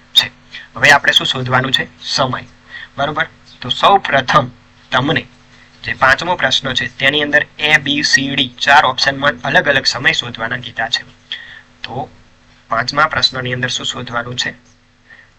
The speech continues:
અંતર કાપતો લાગતો સમય. તો તેની અંદર છે એ. એની અંદર શું કહ્યું છે?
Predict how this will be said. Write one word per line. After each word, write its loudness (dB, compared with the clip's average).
અંતર -2
કાપતો 2
લાગતો -4
સમય. -4
તો -6
તેની 0
અંદર -4
છે -4
એ. 2
એની 0
અંદર 2
શું -2
કહ્યું -2
છે? -2